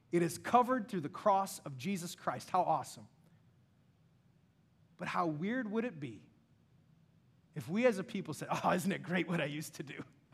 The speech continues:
<laughs> The thing that killed Jesus. It doesn't make sense.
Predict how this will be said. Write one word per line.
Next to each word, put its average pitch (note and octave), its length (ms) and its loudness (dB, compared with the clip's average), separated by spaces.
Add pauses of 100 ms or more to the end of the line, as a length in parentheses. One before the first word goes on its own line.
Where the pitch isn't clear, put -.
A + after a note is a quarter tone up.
(120)
<laughs> - 440 -12
The E3+ 100 -4
thing G3 280 -2
that E3+ 140 -6
killed E3 260 -6
Jesus. C#3 580 -10 (1900)
It E3+ 80 -10
doesn't C#3 280 -10
make D3 160 -12
sense. B3+ 340 -8